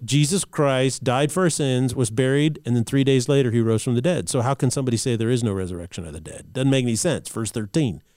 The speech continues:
"If there is no resurrection of the dead, then not even Christ has been raised. And if Christ has not been raised, our preaching is useless, and so is your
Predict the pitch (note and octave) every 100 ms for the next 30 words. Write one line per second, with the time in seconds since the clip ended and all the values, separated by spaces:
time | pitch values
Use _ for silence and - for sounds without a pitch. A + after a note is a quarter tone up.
0 | _ _ - E3+ C#3+ D#3+ F3 A#3 A#3+ A3+
1 | G#3 F#3+ F#3+ F#3+ F#3 D3 B2+ B2+ A3+ D#3
2 | B2 D3+ - _ _ _ - D#3 E3 G3+
3 | B3 - G3+ F3 D#3 - C4+ D4+ G3+ F#2+
4 | - - - _ D#3+ C#3+ B2+ C#3+ B2 A#2
5 | G2+ C2 - _ _ _ - F3 E3 -
6 | - C4+ D4 - D#3+ C#3+ D#3+ C3 C3 B2
7 | F#3 A#3+ A3+ A3+ F#3+ - D#3+ D3+ D#3 -
8 | B3 B3+ G#3+ F#3+ E3+ E3 D3+ C#3 B2 B2
9 | D3 C4 C#4 - G#2 G#2 B2+ - - E3+
10 | D3+ C#3 - G#3 G#3 G3+ G3 F#3+ F#3+ F#3
11 | C#3+ F3+ F3+ F3+ F3 D#3+